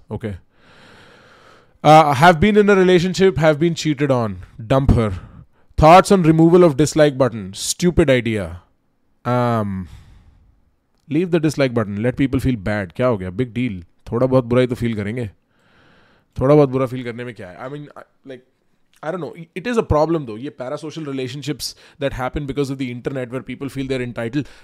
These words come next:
Like somebody was saying yesterday, अ, मैं,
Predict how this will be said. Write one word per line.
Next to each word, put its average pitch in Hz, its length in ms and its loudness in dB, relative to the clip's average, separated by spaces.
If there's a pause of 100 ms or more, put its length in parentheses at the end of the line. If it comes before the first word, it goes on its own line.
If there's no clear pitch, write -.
(120)
Like 160 180 -6
somebody 170 240 -4
was 202 160 -2
saying 165 220 -6
yesterday, 120 380 -12 (640)
अ, 120 280 -12
मैं, 117 240 -12